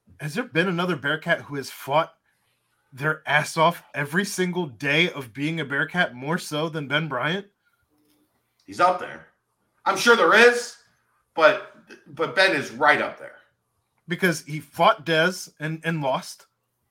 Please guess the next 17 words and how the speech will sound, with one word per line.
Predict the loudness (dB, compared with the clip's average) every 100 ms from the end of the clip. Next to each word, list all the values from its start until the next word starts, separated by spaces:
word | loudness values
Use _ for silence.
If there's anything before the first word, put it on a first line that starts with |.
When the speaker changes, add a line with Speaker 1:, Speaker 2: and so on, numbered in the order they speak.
| _ _ _ _ _ -6
Speaker 2:
Yeah. | -4 -4
Speaker 1:
Um, | -6
he, | -10 -12 -12 _ _
he, | -12 -8 -8
and | -10 -14 _
to | -10
the | -8
point | -6 -6
where | -6
he | -6 -8
even | -10 -8 -4
left. | -4 -6 -14 _ _ _ _ _ _ _ -8
Uh, | -4 -4 -6
he | -8 -12 -12 _ _
came | -10 -10 -6
back | -2 -2 -4
and, | -12 -12 -16